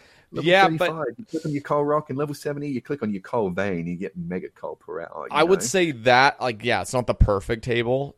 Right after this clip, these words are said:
Speaker 2: Um, in fact, I would say most tables would be cool if it just dropped gold. Like, if Bandos just dropped gold and then it's uniques. Like,
Speaker 1: Yeah, uh, either that or
Speaker 2: twenty,
Speaker 1: stuff
Speaker 2: thirty K
Speaker 1: like
Speaker 2: cash, boom, there's your little gold drop.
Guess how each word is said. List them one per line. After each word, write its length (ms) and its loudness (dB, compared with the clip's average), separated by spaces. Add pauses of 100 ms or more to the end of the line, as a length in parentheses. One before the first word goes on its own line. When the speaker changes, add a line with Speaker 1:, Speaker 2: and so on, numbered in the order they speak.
(120)
Speaker 2:
Um, 240 2
in 120 -2
fact, 260 2
I 140 4
would 160 4
say 200 2
most 540 -2
tables 320 -2
would 80 -4
be 100 -8
cool 300 -2
if 140 -6
it 60 -4
just 260 -10
dropped 340 0
gold. 460 2 (240)
Like, 280 2
if 200 -2
Bandos 440 4
just 400 0
dropped 360 -2
gold 420 0
and 100 -4
then 140 -4
it's 140 -10
uniques. 640 -8 (1000)
Like, 160 0
Speaker 1:
Yeah, 380 -2
uh, 160 -12 (220)
either 180 -12
that 80 8
or 60 6
Speaker 2:
twenty, 240 8
Speaker 1:
stuff 160 2
Speaker 2:
thirty 180 2
K 280 4
Speaker 1:
like 180 -4
Speaker 2:
cash, 580 -2
boom, 560 0
there's 240 0
your 120 0
little 360 0 (240)
gold 260 6
drop. 420 4